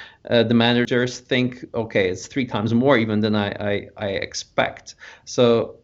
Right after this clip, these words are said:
in order to get people to move, you really need to provide somewhere this ten X benefit, uh, that it will be either ten, ten times cheaper, or ten times faster, or ten, or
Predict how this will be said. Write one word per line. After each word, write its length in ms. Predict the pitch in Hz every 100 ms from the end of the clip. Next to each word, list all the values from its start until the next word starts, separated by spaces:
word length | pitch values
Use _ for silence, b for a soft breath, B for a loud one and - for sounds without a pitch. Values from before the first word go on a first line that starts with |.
| _ -
in 120 | 151
order 440 | 160 226 202 156
to 140 | - 135
get 260 | 139 139
people 300 | 160 147 131 120
to 100 | 120
move, 480 | 117 165 127 107 110
you 180 | 110 113
really 260 | 156 165
need 260 | 131 127 123 -
to 80 | 123
provide 460 | - 110 113 110
somewhere 500 | - 127 147 131 104
this 280 | 104 110 - -
ten 340 | - 120 120 -
X 540 | 120 107 107 - - - B B - -
benefit, 760 | 113 127 123 - 92 - - - B B -
uh, 240 | 104 101
that 320 | 101 104 - -
it 140 | 127
will 100 | 127
be 140 | 117 113
either 240 | 110 110
ten, 320 | 110 127 104
ten 340 | - 117 135 127
times 300 | 127 117 -
cheaper, 480 | - 139 131 95 95
or 100 | -
ten 220 | 131 127
times 320 | 131 123 123
faster, 680 | - 127 127 127 - 101 85 104
or 220 | 110 110
ten, 320 | 123 123 120
or 280 | - 120 113